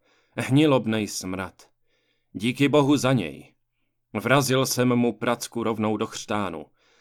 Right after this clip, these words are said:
A ještě jednou díky bohu. Za pořádně pevný kožený rukavice. Sice mi teď jedna chybí, ale ta svoji misi splnila. Doufám, že se na ní ten parchant zadávil.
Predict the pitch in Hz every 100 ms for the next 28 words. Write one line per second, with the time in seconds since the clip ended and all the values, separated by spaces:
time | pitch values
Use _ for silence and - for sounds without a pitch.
0 | - 135 151 135 143 143 135 131 127 107
1 | 139 147 135 160 139 - - _ _ _
2 | _ 107 107 160 180 143 143 143 123 127
3 | - 127 120 113 110 135 123 107 107 104
4 | 104 104 82 80 - 76 - _ _ _
5 | _ _ _ - - - - 135 127 -
6 | 123 113 123 117 117 - 120 90 90 87
7 | _ _ _ - 117 139 139 135 117 127
8 | 131 127 123 - 117 - 104 98 87 78
9 | 78 - _ _ _ _ _ - 127 160
10 | 147 151 156 139 143 139 135 135 139 135
11 | 123 110 127 131 135 123 117 107 110 104
12 | 95 85 82 71